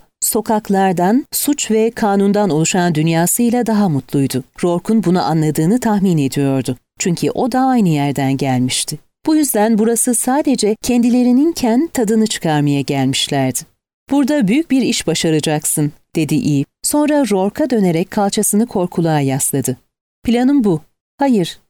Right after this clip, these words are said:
Eve başını iki yana sallarken içki yüzünden çoktan beyninin bulanmaya başladığını hissederek keyiflendi. "Burada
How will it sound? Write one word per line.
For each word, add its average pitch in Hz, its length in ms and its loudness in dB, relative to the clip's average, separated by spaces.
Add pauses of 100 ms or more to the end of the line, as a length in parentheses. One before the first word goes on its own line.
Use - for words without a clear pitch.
(300)
Eve 214 240 0 (200)
başını 220 480 0
iki - 260 -2
yana 180 240 2
sallarken 160 840 0
içki - 300 -2
yüzünden 214 480 2
çoktan 233 600 0
beyninin 208 500 2
bulanmaya 208 520 2
başladığını 151 580 0
hissederek 147 640 -2
keyiflendi. 135 720 -2 (360)
"Burada 233 380 0